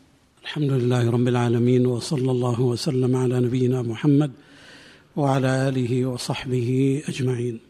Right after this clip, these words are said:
اللهم إنا نسألك العلم النافع والعمل الصالح. هذا هو الدرس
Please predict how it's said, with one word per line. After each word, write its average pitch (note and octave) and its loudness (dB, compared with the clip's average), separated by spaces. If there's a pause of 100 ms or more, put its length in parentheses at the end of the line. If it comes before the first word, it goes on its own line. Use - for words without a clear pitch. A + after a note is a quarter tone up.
(640)
اللهم C3 2
إنا B2+ 2
نسألك A#2+ -2
العلم B2+ -2
النافع B2 2
والعمل A#2+ -2
الصالح. - -12 (840)
هذا C3+ -2
هو B2 0
الدرس B2+ -4